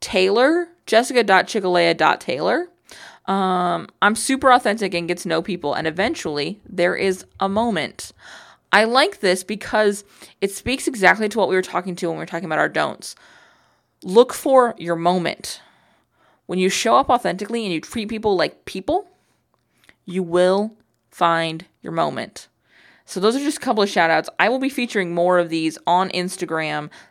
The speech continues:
this week when the episode comes out, um,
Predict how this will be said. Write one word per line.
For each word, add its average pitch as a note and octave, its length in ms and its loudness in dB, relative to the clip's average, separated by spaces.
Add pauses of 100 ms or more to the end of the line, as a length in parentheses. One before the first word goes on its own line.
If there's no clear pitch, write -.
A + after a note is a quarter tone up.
this F3 400 0
week F3 300 -4
when D#3+ 160 -4
the D#3+ 120 -4
episode D#3+ 440 0
comes D#3+ 240 -12
out, D3+ 380 -2 (360)
um, D#3+ 500 -2